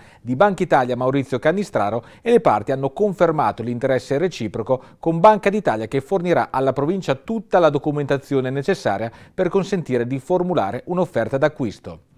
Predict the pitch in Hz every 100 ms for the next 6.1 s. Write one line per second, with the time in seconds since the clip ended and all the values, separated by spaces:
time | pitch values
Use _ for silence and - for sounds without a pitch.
0 | - 247 247 196 165 135 135 143 139 139
1 | 170 147 131 127 123 - 135 147 139 123
2 | 127 127 139 - 214 214 185 165 147 165
3 | 143 123 151 190 180 139 117 127 - 143
4 | 147 139 156 165 131 147 175 185 135 120
5 | 117 127 131 120 135 151 175 185 - 185